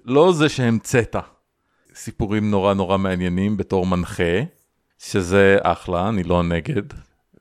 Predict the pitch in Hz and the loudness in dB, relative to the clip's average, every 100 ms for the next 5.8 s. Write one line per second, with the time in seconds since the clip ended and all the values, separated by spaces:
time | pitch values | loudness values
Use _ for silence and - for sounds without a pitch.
0 | _ 95 87 95 92 - 95 101 92 90 | _ -14 -8 -8 -8 -10 -16 -10 -10 -10
1 | 90 85 80 90 98 143 _ _ _ _ | -12 -14 -8 -6 -6 -10 _ _ _ _
2 | _ _ - 95 82 85 85 85 87 87 | _ _ -6 -2 0 0 0 -2 -4 -6
3 | - 92 101 117 123 110 101 95 92 90 | -6 0 4 4 4 2 2 2 0 -2
4 | 90 143 156 117 113 - 110 101 104 110 | 0 0 2 2 -2 -4 0 2 2 -2
5 | - 87 92 85 87 90 87 | -8 -2 2 2 2 0 -2